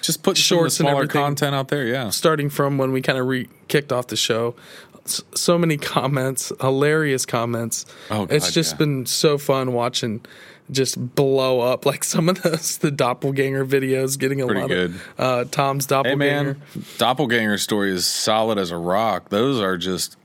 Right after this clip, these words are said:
Speaker 1: I wanna go down there and just research doppelgangers.
Speaker 2: Mm-hmm.
Speaker 1: Spend a weekend and just see if I can spot one.
Speaker 2: Big doppelgangers are big right now.
Speaker 1: I know.
Speaker 2: Um, but, you know, uh, thank everybody in the Facebook group.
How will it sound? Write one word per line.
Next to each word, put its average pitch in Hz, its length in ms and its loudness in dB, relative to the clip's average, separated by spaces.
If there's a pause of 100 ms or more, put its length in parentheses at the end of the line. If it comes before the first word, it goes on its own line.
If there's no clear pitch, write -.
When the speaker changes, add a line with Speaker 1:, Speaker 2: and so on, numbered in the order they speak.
(120)
Speaker 1:
I 127 160 4
wanna 104 220 -2
go 95 100 0
down 95 240 0
there 95 140 0
and 90 80 -2
just 90 240 -4
research 104 500 -2
doppelgangers. 92 800 -4 (160)
Speaker 2:
Mm-hmm. 147 380 0 (240)
Speaker 1:
Spend 107 320 0
a - 40 2
weekend 113 360 2
and 101 80 -2
just 107 180 0
see 107 140 0
if 101 80 -4
I 117 100 2
can 127 120 -2
spot 120 360 0
one. 85 220 -4
Speaker 2:
Big 151 260 0
doppelgangers 131 600 -2
are 127 40 -6
big 143 200 -2
right 131 200 -6
now. 120 180 -6 (360)
Speaker 1:
I 85 80 -10
know. 95 320 -4 (640)
Speaker 2:
Um, 117 440 -2 (180)
but, 208 280 2 (120)
you 165 160 0
know, 143 380 2
uh, 131 180 -2
thank 170 260 2
everybody 156 340 2
in 143 60 -2
the 131 80 -4
Facebook 175 420 0
group. 160 380 0